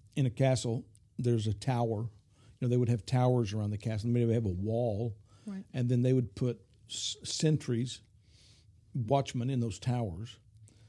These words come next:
Speaker 1: And so when the, so if the enemy's coming, the sentry can warn those inside the,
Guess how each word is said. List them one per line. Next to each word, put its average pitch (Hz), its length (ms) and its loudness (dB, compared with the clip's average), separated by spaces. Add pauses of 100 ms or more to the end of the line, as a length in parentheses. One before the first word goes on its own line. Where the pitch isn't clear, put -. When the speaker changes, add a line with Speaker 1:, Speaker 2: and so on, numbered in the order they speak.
(220)
Speaker 1:
And 117 340 -2
so 135 140 2
when 127 240 4
the, 131 140 2 (160)
so - 180 2
if 120 100 2
the 123 80 -6
enemy's 131 420 2
coming, 110 440 -4 (1000)
the 123 120 -2
sentry 135 580 0
can 113 300 0
warn 127 520 0 (1080)
those 135 240 2
inside 123 520 0
the, 117 160 0